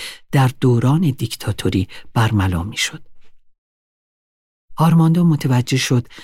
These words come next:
ممکن است سرپرستی کودکی را پذیرفته باشد که در شکنجه گاهی زاده شده بود. او این احتمال را از دیگو پنهان نکرد. آرماندو بی‌طرفانه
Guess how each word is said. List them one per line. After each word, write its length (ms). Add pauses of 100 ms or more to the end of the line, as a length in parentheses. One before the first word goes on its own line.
(380)
ممکن 360
است 180
سرپرستی 800
کودکی 580
را 140
پذیرفته 640
باشد 480 (460)
که 100
در 180
شکنجه 600
گاهی 420
زاده 340
شده 300
بود. 200 (1600)
او 120
این 340
احتمال 520
را 160
از 240
دیگو 360
پنهان 500
نکرد. 500 (1500)
آرماندو 520
بی‌طرفانه 880